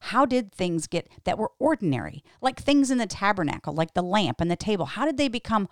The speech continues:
holy and sacred? So I did all of this research, 'cause that's kinda <laughs> how I'm wired, so I could figure out what to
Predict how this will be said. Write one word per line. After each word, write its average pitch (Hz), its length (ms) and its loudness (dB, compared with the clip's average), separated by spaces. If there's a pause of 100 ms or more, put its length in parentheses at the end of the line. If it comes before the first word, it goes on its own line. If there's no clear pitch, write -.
holy 233 460 0
and 165 140 -2
sacred? - 600 -6 (380)
So - 260 -2
I 165 120 2
did 165 180 -2 (140)
all 185 200 8
of 160 140 0
this 151 220 -4
research, 151 500 -6
'cause 175 220 -6
that's 214 180 0
kinda 240 360 -4
<laughs> - 100 -8
how 185 160 -2
I'm 175 200 0
wired, 170 440 -2 (340)
so - 160 -4
I 277 60 0
could - 180 -6
figure 294 300 -6
out 233 140 -2
what 240 160 -4
to - 80 -10